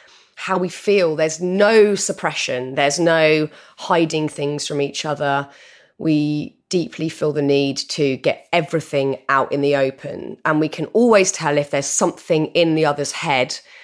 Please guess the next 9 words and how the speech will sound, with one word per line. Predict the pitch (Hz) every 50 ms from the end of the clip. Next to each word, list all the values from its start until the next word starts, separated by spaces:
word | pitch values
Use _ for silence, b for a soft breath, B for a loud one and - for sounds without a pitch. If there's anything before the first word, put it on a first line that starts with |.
| B B B B B B B B -
and | 156 151
we | 151 151
will | 139 147 143 143
wheedle | 139 139 147 180 220 233 220 185 180 170
it | 156
out | 147 156 151 135
of | 127 147 139
the | - 147 139
other. | 131 131 - 135 131 127 127 127